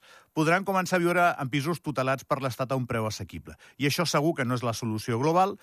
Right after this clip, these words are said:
però ho serà per a aquestes famílies. El dos mil vint-i-set no s'acabaran bruscament les pròrrogues i entrarem en un nou període transitori, segons diu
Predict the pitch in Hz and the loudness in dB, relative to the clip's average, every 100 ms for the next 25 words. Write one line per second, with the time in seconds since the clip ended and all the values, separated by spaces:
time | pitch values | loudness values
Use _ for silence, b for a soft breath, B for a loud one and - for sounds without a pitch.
0 | B - 170 165 123 156 143 110 98 - | B -2 0 2 0 0 0 -2 -6 -6
1 | 123 202 156 85 - - B B B 120 | -2 0 0 -4 -10 -16 B B B -2
2 | 135 139 160 147 135 151 156 165 - 151 | -2 0 0 -2 -2 -2 0 -2 0 0
3 | 151 147 156 143 143 - 139 139 131 - | 2 4 2 2 -2 0 0 2 0 0
4 | 170 139 139 139 - B B - 139 147 | 0 2 0 0 -4 B B -2 0 2
5 | 143 143 156 147 135 131 131 131 120 127 | 2 2 2 2 2 2 2 0 2 0
6 | 127 123 123 131 135 92 - 98 104 120 | 0 0 0 2 0 0 -6 -6 -2 0
7 | 127 | -2